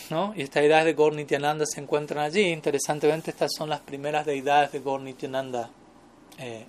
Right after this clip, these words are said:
adoradas, si se quiere, primer, en vida de Mahaprabhu. Generalmente no, no existían deidades de Mahaprabhu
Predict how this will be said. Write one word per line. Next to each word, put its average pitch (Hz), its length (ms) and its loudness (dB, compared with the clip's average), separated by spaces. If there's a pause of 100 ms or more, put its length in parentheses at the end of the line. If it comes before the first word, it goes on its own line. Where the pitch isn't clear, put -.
adoradas, 143 760 6 (160)
si - 120 -14
se 135 140 -12
quiere, 135 320 -4 (340)
primer, 131 360 -8 (160)
en 147 220 -8
vida 196 280 4
de 131 80 -2
Mahaprabhu. 127 720 -6
Generalmente 139 580 -6
no, 131 260 -6 (540)
no 147 80 -4
existían 147 460 2
deidades 139 380 6
de 139 80 -2
Mahaprabhu 135 680 0